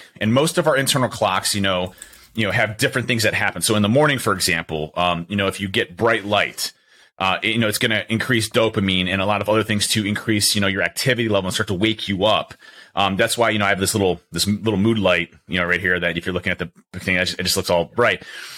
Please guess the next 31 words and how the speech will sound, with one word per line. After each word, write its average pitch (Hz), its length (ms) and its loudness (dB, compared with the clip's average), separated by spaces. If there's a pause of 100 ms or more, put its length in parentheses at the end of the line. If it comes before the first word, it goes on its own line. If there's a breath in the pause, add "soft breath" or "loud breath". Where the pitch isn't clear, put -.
(280 loud breath)
You 135 80 2
know, 117 80 2
getting, 135 280 0
getting 131 240 2
some 123 220 0
early 117 280 4
light 110 200 2
exposure, 95 720 0 (160 loud breath)
um, 92 200 -2
can 104 140 -2
help 107 380 0
very 113 220 0
similarly 107 320 2
to 101 100 -2
what 87 120 2
coffee 127 340 0
can 98 140 0
do. 80 260 -4 (480 loud breath)
Uh, 104 180 2
what's 120 280 2
interesting 147 340 0
with 117 140 0
intermittent 98 320 -2
fasting, 127 400 2
though, 98 140 2
is 92 160 0
eighty 123 180 0
percent 123 300 0
of 92 80 -4
our 92 80 2
genes 90 640 -2